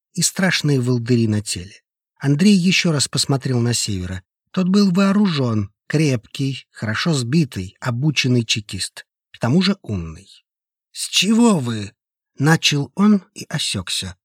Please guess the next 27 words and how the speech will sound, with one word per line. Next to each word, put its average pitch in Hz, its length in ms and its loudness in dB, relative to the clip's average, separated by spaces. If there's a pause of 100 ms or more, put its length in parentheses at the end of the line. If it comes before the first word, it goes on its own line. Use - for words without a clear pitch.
(320)
Ему 170 260 4
стало 175 280 2
ясно, 185 420 2
что - 260 -4
именно 131 320 2
не 127 160 0
так. - 360 -10 (300)
Жуткий 170 460 2
ползучий 170 500 -2
страх 175 360 -2
сковал 156 480 -2
внутренности, 117 880 0 (180)
ноги 131 460 0
одеревенели, 131 840 0 (280)
язык 135 500 -2
моментально 139 640 2
присох 123 540 -4
к - 80 -10
нёбу. 90 460 -4 (380)
Лифт 165 380 2
лязгал 156 460 0
уже 147 240 -2
где-то 139 320 -2
совсем 143 460 0
близко. 160 440 0 (400)
У - 80 -14
Севера 120 600 -2